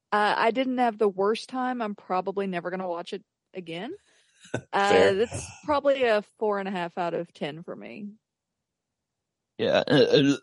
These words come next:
Speaker 3: like I said, we're all a broken record here, giving the same critiques.
Speaker 2: <laughs>
Speaker 3: I, I, I mean, like, I, I think that,
Speaker 2: <laughs>
Speaker 3: I think that the, the story should have been expanded more. I think that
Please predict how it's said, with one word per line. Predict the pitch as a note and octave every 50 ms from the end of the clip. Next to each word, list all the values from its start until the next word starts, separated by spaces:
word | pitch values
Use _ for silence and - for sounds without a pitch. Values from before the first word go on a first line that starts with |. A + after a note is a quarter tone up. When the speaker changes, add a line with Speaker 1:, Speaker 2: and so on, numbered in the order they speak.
| _ _
Speaker 3:
like | D3 E3+ F3+
I | F3+ D#3
said, | D3 D#3 C#3+ C#3 D3
we're | D#3+ E3 E3 D3
all | C#3+ D3 C3+ C3+ C3
a | A#2 A2+
broken | A2+ B2 B2 B2+ - A2+
record | A#2+ B2 A#2+ A2 - B2+ B2+
here, | B2 B2 B2 B2 A#2+ A2+ - _ _ - B2+
giving | D3+ E3+ B2 B2
the | A#2 A2
same | A2+ - B2+ B2 A2+
critiques. | - C3+ A#2 - B2+ B2 A#2 A2+ G#2+ - - - - - - - -
Speaker 2:
<laughs> | - - -
Speaker 3:
I, | A#2+ B2+ B2 B2+ A#2+ -
I, | A2 C3+ B2+
I | G2
mean, | - C#3+ C3+ C3+ B2+
like, | B2 C3+ B2+ -
I, | - C#3 D#3 D#3 -
I | C#3+ C3+ D#3 E3+
think | G3 A#3 F#3+ E3+ D#3+ D3 -
that, | - D3 D3 - - - - - - B2+ - _ _
Speaker 2:
<laughs> | _ _
Speaker 3:
I | - - - - - - - - D3
think | C#3 D#3+ E3+ D#3+ -
that | E3 D3 B2+
the, | D#3 D3 C3+ C#3
the | B2 A#2 C3+ B2
story | - - D3+ D3+ D3 D3
should | C#3 - D3+ C3+
have | C#3 C3
been | C3 B2+ B2+
expanded | B2+ - - - D#3 D#3+ D3 C#3+ C3+
more. | C3+ C3+ C3 C3 C3+ C3 B2+ B2+ B2+ A#2+ G#2
I | A2+ A2+
think | A2+ - A#2+ A#2+ A#2 G#2 _
that | - G#2+ G2 G#2+